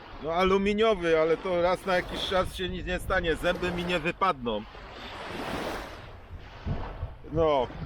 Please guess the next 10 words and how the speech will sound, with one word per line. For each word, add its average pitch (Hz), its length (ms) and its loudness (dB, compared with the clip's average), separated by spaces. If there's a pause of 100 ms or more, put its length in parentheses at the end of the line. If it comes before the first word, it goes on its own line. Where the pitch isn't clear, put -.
(400)
No, 240 100 -2
taka 240 340 2
zupka. 226 560 2 (1700)
Ta 190 320 2 (500)
holenderska. 208 920 2 (3000)
No, 254 320 4
tak. 233 300 0 (2000)
Taka 214 300 -4
sobie, 185 420 2
no. 160 360 -2